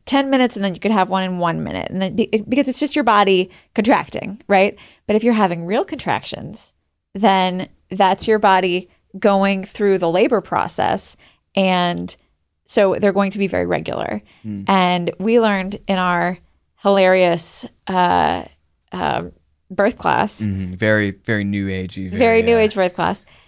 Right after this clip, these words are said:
Speaker 1: uh, which we
Speaker 2: very
Speaker 1: will talk about
Speaker 2: Silver Lake.
Speaker 1: eventually, that, um, that, like, there's the five one one
Speaker 2: Mm-hmm.
Speaker 1: rule. If you have contractions every five minutes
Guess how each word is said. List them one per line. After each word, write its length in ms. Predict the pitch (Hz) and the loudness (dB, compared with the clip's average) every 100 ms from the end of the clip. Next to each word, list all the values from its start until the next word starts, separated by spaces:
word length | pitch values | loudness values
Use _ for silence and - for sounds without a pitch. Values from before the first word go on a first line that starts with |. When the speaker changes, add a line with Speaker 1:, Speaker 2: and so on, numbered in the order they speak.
| _ - | _ 2
Speaker 1:
uh, 320 | 190 185 180 | 4 6 4
which 160 | 208 202 | 0 -2
we 80 | |
Speaker 2:
very 100 | 196 | -2
Speaker 1:
will 40 | 190 | 0
talk 240 | 190 180 | 2 0
about 180 | 185 180 | 2 4
Speaker 2:
Silver 20 | |
Lake. 60 | 180 | 4
Speaker 1:
eventually, 560 | 170 170 185 170 170 214 - _ _ | 0 -2 -2 -2 -2 -6 -14 _ _
that, 680 | 196 196 185 180 - - - - _ | -2 2 4 2 0 -6 -14 -18 _
um, 580 | - 185 180 175 - 202 - _ _ _ - | -2 0 2 0 -4 -10 -18 _ _ _ -4
that, 200 | 214 196 | 0 2
like, 400 | 185 165 - - _ - | 2 0 -6 -18 _ -2
there's 260 | 208 196 | 0 0
the 540 | - 214 190 185 185 185 - _ _ | -2 -2 0 2 0 -2 -12 _ _
five 480 | _ - 208 190 196 | _ 0 4 4 2
one 340 | 180 180 170 165 | 0 -2 -2 -2
one 460 | 170 160 - 208 202 _ | -2 -2 -6 -8 -12 _
Speaker 2:
Mm-hmm. 360 | 107 104 101 95 - 202 | -4 -4 -6 -10 -12 -2
Speaker 1:
rule. 440 | 214 180 62 - _ _ _ _ _ _ - | 0 2 -2 -8 _ _ _ _ _ _ 2
If 420 | 190 185 - - _ _ - | 4 2 -2 -18 _ _ -2
you 120 | 220 | 2
have 180 | 214 208 | 4 2
contractions 540 | 262 247 202 - 190 - | 0 0 0 -2 -6 -2
every 300 | 196 190 208 | 0 2 0
five 440 | 208 - 175 175 226 | -2 -2 2 2 0
minutes 600 | 196 175 220 - - | -2 -4 -6 -12 -20